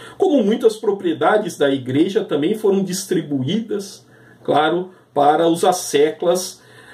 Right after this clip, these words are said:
da horrorosa e imoral dinastia Tudor. É, vale aqui nós colocarmos,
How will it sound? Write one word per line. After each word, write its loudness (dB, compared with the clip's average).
da 2
horrorosa 4
e -4
imoral 2
dinastia -2
Tudor. -8
É, -2
vale -2
aqui -4
nós -2
colocarmos, -4